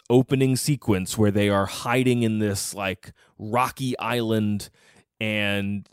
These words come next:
Huron folks are coming at them from across the water, and, uh, it's this, it's Bumpo,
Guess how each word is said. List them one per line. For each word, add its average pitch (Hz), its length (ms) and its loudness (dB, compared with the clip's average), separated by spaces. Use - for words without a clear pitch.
Huron 117 560 0
folks - 340 0
are 107 100 0
coming 120 440 -6
at 113 200 -6
them 110 140 -2
from 110 180 -4
across 113 420 -2
the 120 80 2
water, 110 680 4
and, 98 220 -4
uh, 101 300 -2
it's - 220 -8
this, - 360 -8
it's - 160 -18
Bumpo, 123 540 4